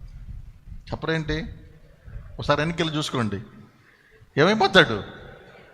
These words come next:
ఎవరు పడేశారు వాడిని? హాస్పిటల్లోకి వెళ్ళి నాకు ఇంజెక్షన్ చేయాలి,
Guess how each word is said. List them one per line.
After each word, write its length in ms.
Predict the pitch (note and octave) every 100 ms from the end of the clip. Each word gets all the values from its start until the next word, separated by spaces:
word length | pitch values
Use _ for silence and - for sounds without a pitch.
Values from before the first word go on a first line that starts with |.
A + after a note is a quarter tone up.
| - - - - - - _ - -
ఎవరు 120 | C#3
పడేశారు 400 | F3 G3 G#3 A3+
వాడిని? 220 | G#3+ A3+ D#4 - - - - - - - - - - - - - -
హాస్పిటల్లోకి 540 | F3 G#3 A3+ A3 G#3
వెళ్ళి 140 | G#3
నాకు 140 | A3 G3+
ఇంజెక్షన్ 420 | G#3 A3 A3 G3
చేయాలి, 360 | F3+ F3 C#3+